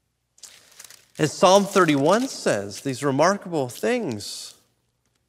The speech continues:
as you go through this, there is,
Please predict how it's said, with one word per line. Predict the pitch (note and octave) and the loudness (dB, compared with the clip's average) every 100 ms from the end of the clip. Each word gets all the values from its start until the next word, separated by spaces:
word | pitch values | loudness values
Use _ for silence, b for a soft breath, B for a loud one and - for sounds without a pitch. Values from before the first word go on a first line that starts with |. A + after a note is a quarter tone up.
| _ _ _ _ b b b b b | _ _ _ _ b b b b b
as | C3+ D3 | -10 -8
you | |
go | C3+ G#3 A3 | 0 2 0
through | - A#3 A#3 | -4 -6 -4
this, | F3 B2 - | -2 -4 -2
there | E3+ D#3+ | -2 0
is, | D#3+ B2 - - | -2 -4 -12 -16